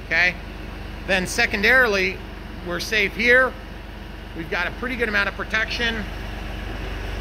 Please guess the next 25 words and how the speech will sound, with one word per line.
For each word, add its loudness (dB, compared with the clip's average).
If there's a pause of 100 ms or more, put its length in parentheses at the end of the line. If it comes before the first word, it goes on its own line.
(720)
Okay, 4
now 4
we're 2
gonna 0
show 0
you 2
from -4
the -2
driver's 0
seat -4
for -4
a -2
second. -4 (1080)
All 0
right, 6
guys, 4
so -2
we're 2
in 2
the, 4 (260)
we're -2
in -2
the -4
cab 0
now. 0